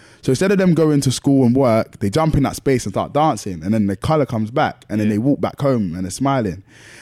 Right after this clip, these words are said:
Speaker 1: And then to me, it was mad deep. I watched it, I went, "Oh my day," that's it. Like, we're made to feel like, society make, make, makes us feel like, especially from where we're from,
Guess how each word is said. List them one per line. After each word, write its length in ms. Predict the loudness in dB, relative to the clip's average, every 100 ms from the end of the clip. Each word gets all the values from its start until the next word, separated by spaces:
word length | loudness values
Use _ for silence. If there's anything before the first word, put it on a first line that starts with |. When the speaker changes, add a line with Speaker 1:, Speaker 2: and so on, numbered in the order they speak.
| -10
Speaker 1:
And 140 | -2 0
then 140 | 0
to 160 | 0 2
me, 220 | 4 4
it 40 |
was 160 | 2 2
mad 300 | 2 0 0
deep. 220 | -2 0
I 60 | 0
watched 280 | -2 -4 -6
it, 60 |
I 60 | -6
went, 220 | -6 -8 -6
"Oh 640 | 0 2 4 4 4 4 4
my 760 | 2 2 2 0 -6 -12 -16 -6
day," 200 | -2 -2 0
that's 280 | -2 0
it. 280 | 0 -2 -4 _ -20 -16 -2
Like, 300 | 2 2 0 _ _ _ _ _ -8
we're 280 | 0 2 4
made 280 | 4 4 2
to 120 | 0
feel 340 | 2 2 4 4
like, 220 | 2 -2
society 440 | -4 -2 0 2
make, 320 | 2 0 0 0
make, 320 | 0 0 0
makes 240 | -2 -2
us 100 | -6
feel 240 | -2 0 2
like, 220 | 0 -4
especially 460 | -6 -2 -2 -2 -4
from 180 | -2 -2
where 160 | 0
we're 160 | 0 -2
from, 440 | -2 -2 -2 -4